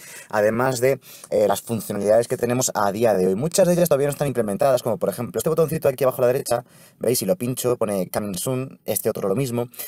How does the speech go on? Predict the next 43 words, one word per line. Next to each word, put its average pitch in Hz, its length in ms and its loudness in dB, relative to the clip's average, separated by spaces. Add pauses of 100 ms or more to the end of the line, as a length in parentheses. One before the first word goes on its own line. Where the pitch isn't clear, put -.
(100)
Son 147 400 4
opciones 147 340 -2
del 139 100 2
juego 143 260 4
que 139 100 0
aún 123 140 4
no, 131 100 -2
no 113 320 -6
están 135 160 -2
operativas. 92 500 0
El 127 100 -6
juego 165 260 4
va 196 100 6
bastante 175 300 4 (100)
mal, 117 220 0 (320)
porque 120 160 -2
hay 139 40 -2
que 165 80 0
pensar 170 220 0
que 160 120 2
es 151 100 -2
que 160 100 2
es 160 120 0
una 135 160 2
beta 151 260 4
cerrada, 123 480 2 (300)
por 104 120 0
no 127 120 2
decirlo, 131 580 4
pf, - 380 -8
alfa 123 400 2
prácticamente. 113 640 2
Es, - 120 0
es - 220 -2
un 139 80 -4
juego 143 220 4
que 123 80 -4
está 135 140 0
todavía 123 200 4
en 113 100 0
fase 117 220 2
de 117 100 6
pruebas 135 300 2